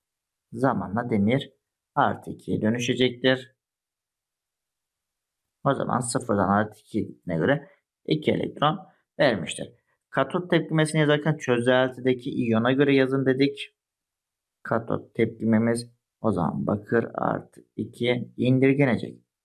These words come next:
Neye dönüşecek? Bakır katısına dönüşecek. Artı ikiden sıfıra gittiğine göre iki elektron almıştır. Bu da bizim katot tepkimemiz. Pil tepkimesini yazın demiş. Pil tepkimesi için de ilk bakmamız gereken yer elektronla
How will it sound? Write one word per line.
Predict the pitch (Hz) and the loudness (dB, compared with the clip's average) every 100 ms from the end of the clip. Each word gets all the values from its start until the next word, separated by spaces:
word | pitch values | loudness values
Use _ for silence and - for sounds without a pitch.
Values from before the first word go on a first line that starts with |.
| _ _ _ - | _ _ _ 0
Neye | 147 113 80 | 2 2 0
dönüşecek? | - - - 127 135 - _ _ _ _ _ | -4 -6 -2 0 0 -4 _ _ _ _ _
Bakır | 120 120 123 120 | -4 -4 -6 -4
katısına | 117 120 - 95 92 | -6 -4 -4 -4 -4
dönüşecek. | 85 - - - _ _ _ _ _ _ _ _ _ _ _ _ _ - | -8 -8 -12 -12 _ _ _ _ _ _ _ _ _ _ _ _ _ 0
Artı | 127 127 143 | 2 2 -2
ikiden | 139 139 | -2 0
sıfıra | 131 135 123 117 | 0 -4 0 0
gittiğine | 98 - - | 0 -2 -4
göre | - 107 - | -4 -2 -2
iki | - - | -2 -4
elektron | 107 - - 147 165 - _ | -4 -4 0 2 0 -6 _
almıştır. | - 127 98 104 113 | -2 0 0 -6 -4
Bu | 123 | 0
da | 107 | 0
bizim | 101 151 156 - _ _ _ | 0 -2 -4 -16 _ _ _
katot | 170 160 135 | -2 0 -2
tepkimemiz. | 107 - 104 139 151 | -4 -6 -4 -4 -2
Pil | - 160 160 | 2 2 4
tepkimesini | 156 151 - 147 147 147 | 2 2 0 -2 2 2
yazın | 110 95 | 2 2
demiş. | 95 143 - | 0 -2 -2
Pil | 139 | -4
tepkimesi | 139 143 139 131 127 | 0 0 0 -2 -2
için | 156 139 | -2 2
de | 127 | 4
ilk | 131 131 | 2 2
bakmamız | 127 127 123 127 120 | -2 -2 -4 -2 2
gereken | 123 120 110 107 | 2 2 0 2
yer | 139 | 0
elektronla | - 120 110 - 85 127 147 | 0 0 0 -4 -2 0 -2